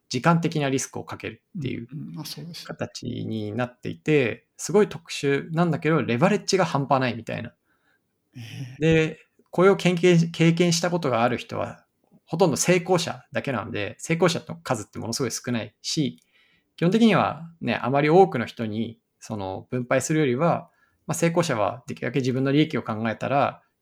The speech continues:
Speaker 1: 一人で取った方がいいんで、リテラシーを配布していく、なんていうんですかね、インセンティブというか、もうないんですよね、
Speaker 2: うん、
Speaker 1: あんまり。
Speaker 2: そうですよね。
Speaker 1: 構造的には。なんですけど、僕はそれがあんまり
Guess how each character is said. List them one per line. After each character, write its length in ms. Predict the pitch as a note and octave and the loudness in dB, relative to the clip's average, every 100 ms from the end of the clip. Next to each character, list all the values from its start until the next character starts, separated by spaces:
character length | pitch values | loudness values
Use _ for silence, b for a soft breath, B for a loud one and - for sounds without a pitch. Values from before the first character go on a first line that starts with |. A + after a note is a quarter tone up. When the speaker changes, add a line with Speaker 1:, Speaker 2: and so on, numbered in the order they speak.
| _ | _
Speaker 1:
一 160 | - | 0
人 120 | C#3+ G#2+ | 2 2
で 100 | - | -4
取 200 | - C3 | -8 -6
っ 20 | |
た 120 | - | -6
方 100 | A2 | -4
が 140 | A2 A2 | -4 -2
い 80 | A2 | -4
い 20 | |
ん 140 | G#2 | -6
で、 180 | G#2+ F#2+ | -6 -6
リ 140 | A#2 | -2
テ 80 | F3+ | 2
ラ 80 | F3+ | 2
シ 160 | E3+ F3 | 4 2
ー 40 | |
を 40 | |
配 240 | E3+ D#3 D3+ | 2 0 -2
布 120 | D#3 | -2
し 120 | D#3+ | -6
て 80 | - | -6
い 60 | C#3 | -4
く、 360 | C3+ B2+ - _ _ _ _ _ _ _ - - | -4 -4 -8 _ _ _ _ _ _ _ -20 -8
な 120 | B2 | -8
ん 20 | |
て 160 | A2 A2 | -6 -12
い 20 | |
う 20 | |
ん 0 | |
で 20 | - | -12
す 60 | |
か 100 | - | -12
ね、 120 | G2+ - | -14 -8
イ 60 | C3+ | -8
ン 40 | |
セ 120 | - | -4
ン 60 | C#3+ | -4
テ 80 | G2+ | -6
ィ 40 | |
ブ 80 | A2 | -10
と 80 | - | -12
い 60 | |
う 40 | G#2+ | -12
か、 280 | - G2+ b b b b b b _ _ | -10 -12 b b b b b b _ _
も 120 | B2+ A#2 | -8 -2
う 40 | |
な 120 | C3+ | 0
い 60 | D#3 | 0
ん 60 | |
で 80 | A2 | -2
す 120 | - | -4
よ 60 | - | -4
ね、 80 | G2+ | -4
Speaker 2:
う 20 | |
ん、 20 | |
Speaker 1:
あ 40 | G2 | -4
ん 60 | |
ま 100 | F#2+ | -6
り。 100 | F2+ - | -6 -10
Speaker 2:
そ 280 | - - E3 | -10 -10 -10
う 40 | |
で 60 | C#3 | -10
す 180 | D3 F#3 | -12 -10
よ 140 | E3 | -8
ね。 600 | C3+ C#3 C#3+ C#3 C#3 D3 - | -8 -8 -10 -10 -12 -16 -12
Speaker 1:
構 180 | - A#2+ | -6 -4
造 100 | A2+ | -4
的 240 | A#2 A#2+ | -6 -6
に 80 | G#2 | -6
は。 120 | - _ _ _ | -10 _ _ _
な 80 | F3+ | -10
ん 20 | |
で 20 | F3+ | -6
す 60 | |
け 80 | G3 | -4
ど、 80 | G3+ | -2
僕 260 | F3+ E3+ | -2 0
は 60 | G3 | -2
そ 120 | E3 | 2
れ 80 | E3 | 2
が 80 | D#3+ | 4
あ 40 | |
ん 40 | D3 | 4
ま 100 | D3 | 2
り 280 | C#3 E3+ | 0 -6